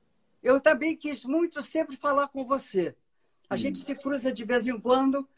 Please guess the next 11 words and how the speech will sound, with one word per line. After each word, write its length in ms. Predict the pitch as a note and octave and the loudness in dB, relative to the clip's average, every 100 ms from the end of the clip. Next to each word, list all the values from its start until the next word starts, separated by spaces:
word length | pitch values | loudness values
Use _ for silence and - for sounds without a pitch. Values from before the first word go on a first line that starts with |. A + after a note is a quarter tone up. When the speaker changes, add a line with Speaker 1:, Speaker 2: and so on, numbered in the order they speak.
| _ _ _ _ | _ _ _ _
Speaker 2:
Sim. 160 | - F#3+ - | -14 -14 -10
Speaker 1:
Vi 240 | G3+ F#3 C4+ | -4 4 4
você 340 | B3 B3 B3+ | 6 4 4
já 160 | A3 B3 | 4 4
no 140 | A#3 | 4
teatro, 560 | A3 B3 A#3+ A#3+ - A#3+ _ _ _ _ | 0 6 6 6 0 -20 _ _ _ _
vi 240 | G3 F#3+ B3+ | -8 -2 -2
Speaker 2:
É. 40 | |
Speaker 1:
você 320 | G3+ A#3+ B3 B3 | 0 0 0 -2
fazendo 460 | A3+ G#3+ G#3+ G#3+ | 0 2 2 0
novela. 720 | G3+ G3+ G3+ A#3+ A#3+ A3+ G#3+ | 0 -4 0 4 4 4 -2